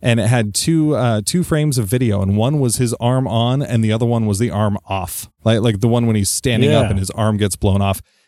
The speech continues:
Speaker 1: And there wa-, there was a card of some sort. I don't know how graphic it was, but there was a card for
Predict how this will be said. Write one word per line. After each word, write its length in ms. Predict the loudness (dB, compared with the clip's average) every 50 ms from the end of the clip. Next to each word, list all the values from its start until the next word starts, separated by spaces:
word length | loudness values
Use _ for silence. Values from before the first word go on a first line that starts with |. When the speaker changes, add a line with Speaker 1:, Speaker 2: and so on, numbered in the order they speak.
| _ -2
Speaker 1:
And 200 | 0 0 2 2
there 120 | 2 2
wa-, 160 | 2 0 0
there 200 | 0 0 0 0
was 220 | 0 0 0 0 -2
a 60 | -2
card 360 | -2 -2 0 0 0 0 -2
of 200 | -2 -4 -4 -4
some 280 | -2 -2 -2 -2 -2 -2
sort. 180 | -2 -4 -2
I 40 | -2
don't 100 | 0 0
know 120 | 0 0
how 280 | -2 -2 -2 0 0 0
graphic 500 | 0 0 0 0 0 0 -2 -4 -4 -4
it 80 | -2 0
was, 300 | 0 0 0 0 0 0
but 160 | -2 0 0
there 100 | 0 0
was 120 | 0 0
a 60 | -2
card 360 | -2 -2 0 0 0 -2 -4 -2
for 400 | -2 0 0 2 2 0 -2